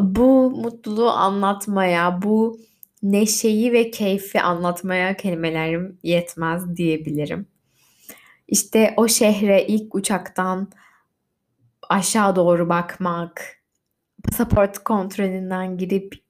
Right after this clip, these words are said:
ilk defa şehri görmek, hosteline yerleşmek, ilk kahveni içmek, yerel insanlara selam vermek çok, çok güzel şeylerdi benim için.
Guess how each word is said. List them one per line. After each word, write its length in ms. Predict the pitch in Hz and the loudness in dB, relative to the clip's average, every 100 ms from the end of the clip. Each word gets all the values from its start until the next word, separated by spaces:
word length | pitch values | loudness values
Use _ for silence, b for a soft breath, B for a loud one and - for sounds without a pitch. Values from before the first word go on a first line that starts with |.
| _ | _
ilk 240 | 233 240 - | -4 -4 -2
defa 480 | 180 180 180 170 226 B B B _ | -2 0 0 0 -2 B B B _
şehri 800 | - 214 196 - 180 180 170 - | 2 2 2 -2 0 0 0 -4
görmek, 920 | 170 180 175 170 165 165 - - - _ _ | 0 4 4 2 -2 -2 -6 -18 -20 _ _
hosteline 680 | - 214 214 - 190 185 185 | 0 0 0 -4 -4 -2 -2
yerleşmek, 960 | 175 160 156 156 - - 147 143 - - | -2 -2 -4 -4 -6 -8 -8 -10 -8 2
ilk 300 | 269 262 - | 2 2 -6
kahveni 540 | 214 - - 196 190 | -6 -6 -2 -2 -2
içmek, 680 | 180 - - 175 175 - B B B B B B B _ _ | -4 -8 -4 -4 -4 -8 B B B B B B B _ _
yerel 480 | 226 220 226 254 254 | 2 6 6 6 4
insanlara 680 | 247 240 247 240 214 208 220 | 2 0 0 0 0 0 -2
selam 480 | 220 208 202 208 208 | -4 -2 -2 -2 -2
vermek 840 | 196 190 180 180 180 180 - - _ _ _ _ _ _ - | -2 -4 -4 -6 -6 -12 -20 -20 _ _ _ _ _ _ -2
çok, 320 | 254 247 - | -2 -2 -2
çok 300 | 302 294 - | 0 0 -2
güzel 320 | 196 160 143 | 0 2 2
şeylerdi 600 | - 156 151 147 151 151 | 0 -4 -4 -6 -6 -6
benim 240 | 147 143 160 | -6 -6 -10
için. 440 | - - 269 | -6 -4 -4